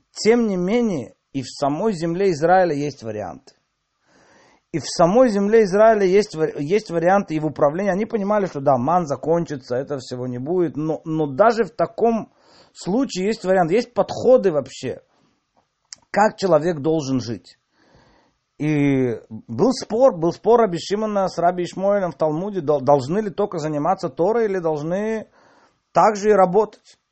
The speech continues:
Да? И Раби Ишмоэль аргу-, приводит ему аргумент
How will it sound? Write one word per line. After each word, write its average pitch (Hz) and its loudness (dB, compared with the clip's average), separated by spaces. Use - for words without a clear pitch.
Да? 185 2
И 135 -2
Раби 123 0
Ишмоэль 208 4
аргу-, 131 0
приводит 180 2
ему 175 2
аргумент 170 0